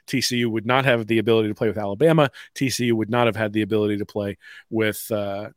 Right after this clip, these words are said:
with Georgia, and, and we saw that, right? And look, I think the other thing <laughs> is, is that Georgia was a separate beast this year. There were a couple of times where they were disinterested against Missouri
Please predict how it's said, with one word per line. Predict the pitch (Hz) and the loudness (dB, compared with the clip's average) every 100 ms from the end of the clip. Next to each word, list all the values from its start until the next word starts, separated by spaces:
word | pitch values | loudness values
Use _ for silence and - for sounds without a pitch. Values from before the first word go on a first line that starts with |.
| _ | _
with | 120 | -4
Georgia, | 113 180 165 113 | 2 4 6 4
and, | 110 107 - | 4 2 0
and | 113 113 | 0 2
we | 117 | 2
saw | - 98 | 2 0
that, | 90 80 - | -4 -12 -6
right? | 107 113 | -2 -2
And | - - | -4 0
look, | - 170 | 2 4
I | 165 | 6
think | 196 | 6
the | 156 | 6
other | 170 160 | 4 4
thing | 131 127 - | 2 0 0
<laughs> | |
is, | 147 123 | -4 -4
is | 120 | -2
that | 127 - _ | -2 -2 _
Georgia | - - 151 151 147 - - - - _ _ | -2 0 2 4 2 0 -16 -20 -20 _ _
was | 127 135 | 2 4
a | 151 | 4
separate | 147 143 135 107 | 2 2 0 2
beast | 151 - | 0 0
this | 107 - | -4 -2
year. | 107 | -2
There | 110 | 4
were | 156 | 4
a | 151 | 4
couple | 143 151 | 4 2
of | 135 | 2
times | 131 117 | 0 2
where | 120 | 2
they | 117 | 4
were | 110 | 2
disinterested | 107 - 107 113 - 113 | 0 -4 -4 -6 -4 -2
against | 107 - | -4 -6
Missouri | 113 107 110 107 | -4 0 0 0